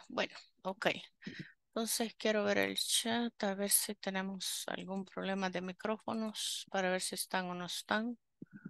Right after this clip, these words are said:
Eh, chat. No, nadie. Entonces sí, no están. Ok. Pues vamos a compartir la pantallita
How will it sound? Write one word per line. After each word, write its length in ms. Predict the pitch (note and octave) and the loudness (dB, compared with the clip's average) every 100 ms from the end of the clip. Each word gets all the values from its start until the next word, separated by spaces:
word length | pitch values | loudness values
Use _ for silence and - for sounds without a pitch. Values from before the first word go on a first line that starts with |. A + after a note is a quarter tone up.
| - _ - _ _ _ _ _ | -16 _ -20 _ _ _ _ _
Eh, 480 | G#3 G3+ G3+ G3+ G3+ | -2 0 0 0 0
chat. 520 | - - G#3+ G#3+ A3 - _ - - - - _ _ _ _ _ _ _ _ _ _ A3+ | 0 2 4 4 4 -2 _ -2 -2 -2 -8 _ _ _ _ _ _ _ _ _ _ 0
No, 200 | G#3 F#3 | 0 2
nadie. 580 | F#3+ G3 G3 G3+ F3 - _ _ _ _ _ | 2 2 2 -2 -4 -12 _ _ _ _ _
Entonces 320 | - - G#3 | -6 -2 0
sí, 160 | G3+ | 2
no 120 | F#3 F3+ | 2 -2
están. 340 | - G3 F#3+ _ _ - - - - - - _ - | -2 -2 -2 _ _ -20 -18 -16 -20 -20 -20 _ -8
Ok. 240 | G#3 F#3 | -8 -6
Pues 800 | F#3 F3+ - - - _ _ - - | -6 -6 -10 -18 -20 _ _ 0 4
vamos 240 | A3 G#3+ | 6 6
a 80 | G3+ | 4
compartir 540 | G#3 G3 F#3 F#3 A3 | 2 4 2 4 4
la 200 | G#3 G3+ | 6 6
pantallita 1000 | F#3+ F#3+ F#3 F3+ F#3 G3 C4+ - - C#4 | 8 6 4 4 4 6 4 4 4 2